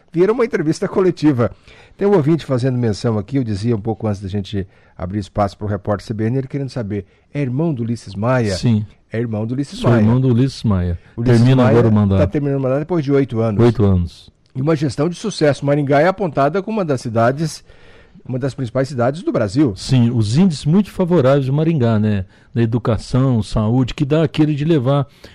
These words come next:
Speaker 2: a cidade com a melhor qualidade de vida pra se viver. Logicamente, nós temos mais municípios no Paraná junto, como Cascavel também,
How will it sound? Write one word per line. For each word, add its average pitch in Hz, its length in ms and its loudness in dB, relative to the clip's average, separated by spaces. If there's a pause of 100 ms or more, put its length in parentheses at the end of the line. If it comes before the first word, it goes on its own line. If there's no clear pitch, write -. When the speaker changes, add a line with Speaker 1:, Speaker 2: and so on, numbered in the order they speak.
(120)
Speaker 2:
a - 60 -2
cidade 131 440 0
com - 120 -2
a 139 120 2
melhor 131 380 2
qualidade 139 440 2
de 107 60 0
vida 131 280 2
pra 139 100 -6
se - 160 -4
viver. 110 480 0 (540)
Logicamente, 120 800 2 (260)
nós 117 180 2
temos 127 220 2
mais 131 220 2
municípios 117 500 2
no 107 80 0
Paraná 113 380 2
junto, 123 280 0
como 117 220 -2
Cascavel 110 560 -2
também, 117 380 -2